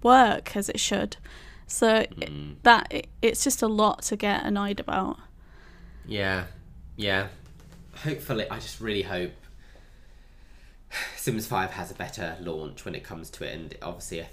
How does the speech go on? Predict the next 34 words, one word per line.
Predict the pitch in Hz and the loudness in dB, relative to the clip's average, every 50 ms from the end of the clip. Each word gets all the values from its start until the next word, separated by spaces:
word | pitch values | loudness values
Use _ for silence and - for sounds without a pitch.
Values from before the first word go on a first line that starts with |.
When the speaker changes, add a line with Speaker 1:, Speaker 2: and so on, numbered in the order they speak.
| - - | -18 -16
Speaker 2:
Sims, | - - 98 90 85 - - | -12 -10 -10 -10 -10 -12 -16
the | - | -14
fact | - 107 - - | -8 -8 -8 -8
that | 143 | -8
Sims | - 98 87 87 - | -10 -10 -10 -10 -8
four | - 95 | -8 -6
has | 87 85 | -6 -6
been | - 87 | -6 -6
around | 85 85 87 87 85 82 82 | -6 -4 -2 -2 -4 -4 -6
for | - | -6
so | - - 90 82 80 | -8 -4 -4 -4 -4
long | 78 78 78 80 | -4 -4 -6 -6
as | 76 - - | -8 -4 -2
well | 85 85 95 98 | -2 0 0 -2
probably | - - 85 82 80 85 - - | -4 -6 -10 -8 -6 -6 -4 -2
adds | 78 82 85 82 - - | -2 -2 -2 -4 -6 -10
to | - - | -12 -12
the | - 87 | -12 -12
fatigue | - - - - - 87 87 87 98 | -10 -10 -10 -6 -4 -4 -4 -4 -4
a | 90 | -4
lot | 90 - | -4 -4
of | - - | -6 -8
people | - 95 85 - 87 | -12 -12 -12 -10 -12
feel, | - - 95 90 92 101 107 | -8 -4 -4 -2 -2 -4 -6
'cause | - - - | -8 -10 -6
normally | 104 92 87 87 85 | -6 -4 -2 -2 -4
by | - 87 80 82 | -2 -2 -4 -2
now | 82 80 78 78 76 | -2 -4 -4 -4 -4
we | 80 80 76 | -4 -4 -4
are | 76 - - - - | -4 -6 -8 -4 -2
on | 92 90 80 | -2 0 0
a | 78 | -2
new | 76 78 78 76 73 71 - - - | -4 -4 -6 -6 -8 -12 -14 -10 -4
generation. | 90 82 80 80 85 85 - - - - - - | -4 -2 0 0 -2 -2 -4 -6 -8 -10 -10 -12